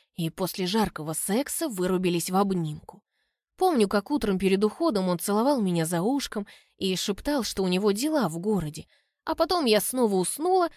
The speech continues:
и проснулась только сейчас. И, судя по доносящимся с улицы звукам, уже давно не раннее утро. Отбросив одеяло в сторону, я вытягиваю вверх правую ногу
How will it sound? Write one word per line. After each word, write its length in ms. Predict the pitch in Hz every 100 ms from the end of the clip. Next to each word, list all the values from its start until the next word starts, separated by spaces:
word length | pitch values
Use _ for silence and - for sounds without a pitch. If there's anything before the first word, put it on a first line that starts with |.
| _
и 140 | - 170
проснулась 540 | - 165 269 285 180
только 280 | - 165 175
сейчас. 580 | - 269 - 165 143 - _ _ _
И, 100 | -
судя 300 | 339 359 277
по 140 | - 233
доносящимся 800 | 233 233 233 294 240 202 - 190
с 100 | 269
улицы 400 | 233 165 - 156
звукам, 480 | 160 302 349 359 - _ _
уже 240 | 175 175 170
давно 380 | 160 165 202
не 240 | 349 349 330
раннее 500 | 180 175 180 185 - -
утро. 420 | 190 151 - - _ _ _ _ _ _ _ _
Отбросив 580 | 320 262 339 320 196 -
одеяло 420 | 180 185 180 170
в 60 | 170
сторону, 500 | - 277 254 214 196 _ _ 302
я 200 | 339 233
вытягиваю 640 | 214 - 254 202 190 185
вверх 300 | 226 269 -
правую 420 | 196 180 165 165
ногу 520 | 165 269 330 277 269